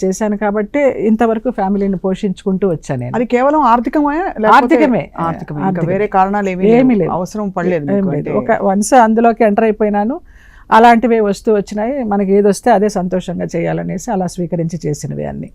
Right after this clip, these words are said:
Speaker 2: మ్మ్.
Speaker 1: మనకి గడిచిపోతుంది, నా ఫ్యామిలీ బాగుంది,
Speaker 2: మ్మ్.
Speaker 1: అంతే.
Speaker 2: అంతే.
Speaker 1: ఆ.
Speaker 2: ఇప్పుడు ఎవరు ఉన్నారు ఫ్యామిలీలో?
Speaker 1: నా ఫ్యామిలీలో నాకు ఇద్దరు అక్కలు, ఇద్దరు అన్నలు, అందరూ ఉన్నారు. But నాతోటి ఉండేది మాత్రం నా మామయ్య కొడుకు, మేనమామ కొడుకు,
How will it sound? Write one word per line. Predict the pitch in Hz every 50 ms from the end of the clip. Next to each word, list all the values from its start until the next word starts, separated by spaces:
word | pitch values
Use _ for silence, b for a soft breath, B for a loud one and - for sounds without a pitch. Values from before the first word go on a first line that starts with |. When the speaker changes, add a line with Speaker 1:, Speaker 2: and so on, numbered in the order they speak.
| - - - - - 180
Speaker 2:
మ్మ్. | 170 160 156 185 220 -
Speaker 1:
మనకి | 185 175 170 170 170 185
గడిచిపోతుంది, | 170 170 165 170 - - 170 175 170 156 - 156 151 156 156 165 - -
నా | 185 185
ఫ్యామిలీ | - 202 175 175 185 202 208
బాగుంది, | 175 151 139 131 127 147 151 - - - - - - -
Speaker 2:
మ్మ్. | 165 151
Speaker 1:
అంతే. | 147 135 - - - - - - - - - - -
Speaker 2:
అంతే. | 151 151 147 - - - - - 190
Speaker 1:
ఆ. | 214 - -
Speaker 2:
ఇప్పుడు | 220 214 - 254
ఎవరు | 240 240 254 277
ఉన్నారు | 277 247 247 240 220
ఫ్యామిలీలో? | 202 214 190 185 196 196 190 180 165 170 170 _ _ - - -
Speaker 1:
నా | 262 226 226 233 269
ఫ్యామిలీలో | 294 - 294 294 302 311 311
నాకు | 269 254 247 247 247
ఇద్దరు | 208 202 226 214
అక్కలు, | 208 208 - 254 247
ఇద్దరు | 240 208 185 208 208
అన్నలు, | 196 202 202 208 214 208
అందరూ | 208 185 202 208 254 247 220
ఉన్నారు. | 208 202 185 180 202 294
But | 320 294 277 254 262
నాతోటి | 240 233 233 262 262 302 294 254 269
ఉండేది | 247 226 220 220 220 208
మాత్రం | 208 202 196 - 294 311 269
నా | 220 190
మామయ్య | 180 175 175 170 170 165
కొడుకు, | 160 160 147 151 147 160
మేనమామ | 160 156 160 165 156 156 156 151
కొడుకు, | 147 147 143 - 160 - 254 - -